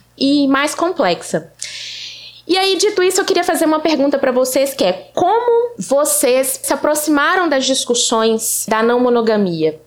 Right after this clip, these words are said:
Como que foi esse processo pra vocês? Então, eu vou começar agora, hum, roleta, hum, Júlia.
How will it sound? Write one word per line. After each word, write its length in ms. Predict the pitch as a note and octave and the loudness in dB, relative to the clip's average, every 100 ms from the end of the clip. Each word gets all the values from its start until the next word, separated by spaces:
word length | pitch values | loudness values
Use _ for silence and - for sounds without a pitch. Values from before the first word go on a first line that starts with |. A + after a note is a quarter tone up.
| - | -4
Como 280 | A#3+ B3+ C#4 | 0 0 0
que 120 | C#4 | -2
foi 200 | - A#3 | 0 0
esse 160 | A#3 A#3 | 0 0
processo 460 | A3 A3+ A3 G#3+ | -2 0 -2 -2
pra 140 | - G3+ | -2 0
vocês? 480 | A3 A3 F3 E3+ | 0 0 -2 -2
Então, 140 | - G#3+ | -2 -2
eu 40 | |
vou 120 | A3+ | -2
começar 420 | A3+ A#3 A3 A3+ G#3 | -2 -2 0 -2 -2
agora, 480 | F#3+ G#3+ A3+ A#3 | 0 0 2 2
hum, 300 | A#3+ B3+ B3+ | 2 2 2
roleta, 440 | B3 A#3+ A#3 F#3+ A3+ | 2 2 2 2 2
hum, 400 | C4+ D4+ D4+ C#4 | 2 2 2 2
Júlia. 360 | D4 A3+ F3+ | 2 2 2